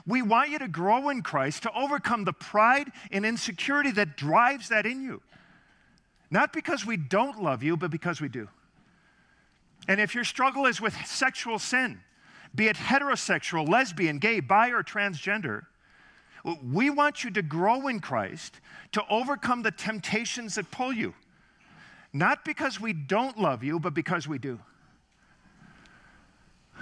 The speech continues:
So, so you know what walking like that in community requires?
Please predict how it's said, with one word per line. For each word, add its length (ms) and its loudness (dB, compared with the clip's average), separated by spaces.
So, 160 0
so 160 0
you 140 2
know 140 2
what 180 2
walking 540 2
like 240 2
that 280 4
in 140 -6
community 460 -6
requires? 640 -2